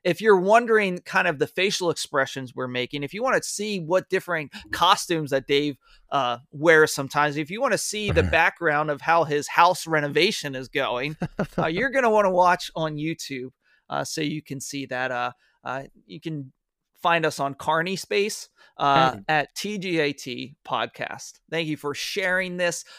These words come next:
Speaker 1: uh, with your friends, with your family. Thank you for interjecting, uh, this into conversations that you have. Uh, "Oh, I heard this on a podcast,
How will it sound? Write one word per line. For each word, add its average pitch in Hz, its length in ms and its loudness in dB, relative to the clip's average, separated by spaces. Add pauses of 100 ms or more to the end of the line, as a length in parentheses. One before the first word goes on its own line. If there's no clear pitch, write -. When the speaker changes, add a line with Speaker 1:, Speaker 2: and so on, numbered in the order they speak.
(140)
Speaker 1:
uh, 147 80 0
with 180 240 -2
your 165 140 -4
friends, 156 400 -2
with 139 160 -4
your 135 100 -6
family. 143 380 -6 (200)
Thank 190 180 -2
you 226 80 -6
for 185 280 0
interjecting, 185 920 0 (300)
uh, 135 340 0 (300)
this 165 440 -2
into 165 640 -4
conversations 165 760 -2
that 196 140 0
you 202 100 -8
have. 190 280 -4
Uh, 143 160 -2 (240)
"Oh, 240 160 6
I 180 120 6
heard 254 300 0
this 214 160 4
on 180 120 0
a 170 60 0
podcast, - 960 -6